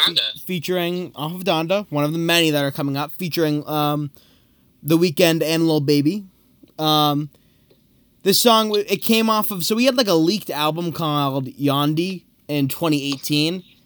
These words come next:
Speaker 2: and Hu-,
Speaker 1: Ouch.
Speaker 2: Hurricane was one of the songs off of that, which made a revival, and it was kind of, like, a really big deal when it came out, because everyone was like, or when they heard the listening party, like, "Oh my God, it's Hurricane," 'cause, like, ev-, 'cause it was, like, leaked off of the Yandhi album that never actually ended up coming out.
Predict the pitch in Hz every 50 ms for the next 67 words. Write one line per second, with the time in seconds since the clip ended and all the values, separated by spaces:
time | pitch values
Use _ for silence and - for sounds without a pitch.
0 | _ _ _ - 151 147 143 143 139 - - - _ - - - 196 208 208 202
1 | - - 208 190 180 175 170 165 156 156 151 139 139 147 156 156 156 147 139 143
2 | 139 - - 147 147 143 139 135 131 139 107 131 143 139 - - 127 120 120 117
3 | 110 107 - - - 120 147 139 - 143 143 139 135 131 127 123 120 127 127 123
4 | 120 117 113 113 104 101 110 - 107 139 139 139 135 147 147 147 - 170 151 139
5 | 143 131 143 147 151 165 180 175 170 160 143 165 151 135 127 147 151 143 135 135
6 | 135 127 120 - 135 123 123 123 120 123 120 117 123 - 135 127 127 127 127 123
7 | 123 120 120 127 120 117 - _ _ _ _ _ _ _ - 156 165 160 151 143
8 | 160 156 147 143 139 139 160 156 135 156 147 147 151 156 156 175 220 226 233 233
9 | 233 220 208 - - 226 208 220 - 233 208 202 190 180 170 151 170 160 156 156
10 | 151 151 151 _ - 170 165 147 175 156 147 143 143 _ _ _ _ _ _ -
11 | 170 165 156 160 151 139 143 131 131 135 147 156 156 135 - - 131 135 135 -
12 | 131 123 123 131 127 123 123 123 123 123 123 117 113 117 120 120 120 117 135 131
13 | 127 117 127 120 117 - - 127 113 110 110 107 - - 113 101 98 101 95 85
14 | -